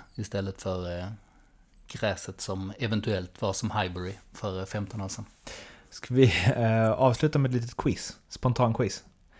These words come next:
Speaker 2: Nämn tre A I K-spelare i modern tid som har ett förflutet i Enskede.
Speaker 1: Jag vet ju att, eh, Anton Saletros och Noah Sonke Sundberg kom därifrån.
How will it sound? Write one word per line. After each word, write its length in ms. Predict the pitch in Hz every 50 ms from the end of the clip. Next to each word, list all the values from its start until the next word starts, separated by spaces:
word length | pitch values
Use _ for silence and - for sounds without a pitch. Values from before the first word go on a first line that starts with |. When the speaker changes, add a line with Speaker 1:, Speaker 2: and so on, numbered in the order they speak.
| - - - _
Speaker 2:
Nämn 380 | - 127 135 139 139 139 135 127
tre 500 | - - - 143 147 135 127 120 113 104 - -
A 200 | - 123 113 110
I 40 | 104
K-spelare 480 | 98 - 113 - - 123 117 113 110 107
i 40 | 104
modern 420 | 104 104 101 101 104 101 98 104
tid 400 | - - 117 107 98 95 98 95
som 280 | - - 95 95 92 92
har 200 | 95 92 92 92
ett 120 | 92 -
förflutet 500 | - - 101 - 104 98 98 - - -
i 40 | 101
Enskede. 340 | 95 92 - - 98 95 92 - - - - - - _ _ - - _ _ _ _ - - - - _ _ - - - - - -
Speaker 1:
Jag 120 | 135 113
vet 320 | 120 135 131 120 - - -
ju 80 | 127
att, 380 | 117 107 104 104 - - - -
eh, 680 | 120 113 113 107 107 104 101 104 104 - 123 120 127
Anton 260 | 123 117 104 - 123
Saletros 880 | - - 127 131 143 139 113 - - - - - 120 110 110 - - -
och 320 | - 359 202 117 - - 127
Noah 220 | 123 120 113 107
Sonke 280 | 107 - 120 113 - 113
Sundberg 520 | - - 131 131 135 113 98 95 98 110
kom 200 | - - 135 120
därifrån. 520 | 110 98 92 - - - 90 101 127 151